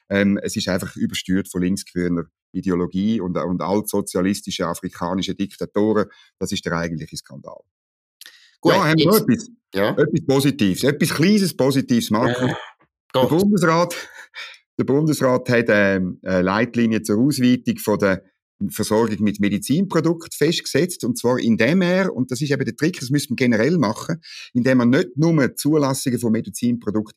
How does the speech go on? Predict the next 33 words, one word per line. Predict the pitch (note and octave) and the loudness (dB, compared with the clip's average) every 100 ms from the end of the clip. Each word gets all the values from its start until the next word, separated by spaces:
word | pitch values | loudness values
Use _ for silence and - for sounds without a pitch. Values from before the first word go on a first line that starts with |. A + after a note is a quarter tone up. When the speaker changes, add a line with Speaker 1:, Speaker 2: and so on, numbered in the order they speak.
| A2+ | -6
Speaker 1:
in | |
der | - - | -4 -2
E | G#2 G#2+ | 0 2
U | B2 G#3 | 2 2
anerkennt, | G3 F3+ - C3+ C#3+ C#3 | 0 -2 -4 -4 -4 -4
sondern | A#2 A2+ D#2+ | -2 -2 -2
auch | G2+ | -4
von | F#2+ | -4
der | F#2+ | -8
Food | F2+ A#2+ B2+ C3 | -6 -2 -2 -2
and | G2+ - | -6 -4
Drug | G#2 A#2 | -6 -6
Administration | - G#2+ G#2+ G#2 - G2 G2+ - G2 _ - _ | -10 -4 -4 -4 -2 -2 -2 -4 -8 _ -20 _
von | A2 | -2
den | G2 | -2
Vereinigten | F#2+ F#2 G2 G#2 - - | 0 0 2 0 -2 -8
Staaten. | - G2+ D3+ E3+ G3 G3+ _ _ | -2 0 -2 -2 -2 -4 _ _
Das | - C3+ | -4 0
ist | D#3+ | 0
grossartig. | - B2 D3+ G3 F#3 F#3 - - | 2 2 2 0 0 -2 -2 -4
Das | - A#2 | -4 -2
könntest | F3 F3 - | -2 -2 0
du | |
generell | D#3+ D3 C#3 G#3 | 2 2 2 2
machen, | G#3+ F#3 - - - - - | 2 0 -4 -8 -8 -8 2
weil | C#3 | 2
so | B2+ - D#3 | 2 2 0
funktioniert | F3+ E3+ D#3+ - D3+ D3 | 2 -2 -2 -2 0 0
Freihandel. | - - D3 F3 E3 C3+ G2 E2 | -4 -2 2 2 2 0 -2 -2
Wir | G#2 B2+ F#3 F#3 | 2 2 2 0
akzeptieren | - B2+ - - - C#3 F#3 G3+ G3 - - - - | -2 -4 -4 -4 -4 0 2 2 0 -4 -20 -16 -2
eure | B2+ D3+ D#3+ D3+ C3+ | 2 4 4 4 4
Regeln. | D3+ G3+ F3+ | 4 4 2